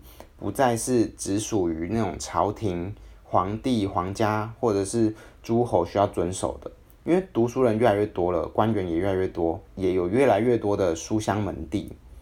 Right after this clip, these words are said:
那加上朝廷有意的其实是想要让大家多读书，将很多民间的这种礼仪啊规范推行开来，所以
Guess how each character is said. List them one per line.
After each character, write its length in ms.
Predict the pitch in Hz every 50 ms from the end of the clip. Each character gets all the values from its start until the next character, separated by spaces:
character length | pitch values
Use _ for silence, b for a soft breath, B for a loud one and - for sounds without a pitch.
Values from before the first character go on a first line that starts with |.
| b b -
那 260 | - 131 139 135 123 B B B B B B B -
加 180 | - - 123 123
上 160 | 139 147 143
朝 240 | - - 113 98 110
廷 220 | 110 - 110 104
有 180 | 101 95 80 85
意 140 | 101 131 123
的 140 | 107 95 -
其 180 | - - 92
实 80 | 101 98
是 160 | 98 - 123
想 180 | 107 - 92 80
要 100 | 87 101
让 300 | 110 120 120 113 104 101 B B B B B - -
大 180 | 131 117 107
家 260 | 101 107 104 101 104 - - - - - - -
多 220 | 113 107 110 113
读 240 | 110 - 92 85 87
书， 400 | - - - 92 85 85 87 98 - - - - - - - - -
将 200 | - - 113 120
很 280 | 123 123 127 101 90 87
多 340 | 87 107 110 110 110 117 - - - -
民 280 | 107 104 98 101 110
间 220 | 110 - 117 113 117
的 100 | 113 104
这 140 | 104 120
种 240 | 104 104 90 80 80
礼 260 | 90 95 90 85 - -
仪 200 | - 80 85 90
啊 220 | 95 92 87 90 90 -
规 160 | 107 104 104
范 400 | 104 - 123 110 92 87 76 73 - - - - -
推 180 | - - 117 110
行 200 | 107 - 82 82
开 240 | - - 87 85 87
来， 320 | 90 62 53 - 110 110 b b b b b
所 180 | - - - 139
以 220 | 139 127 120 120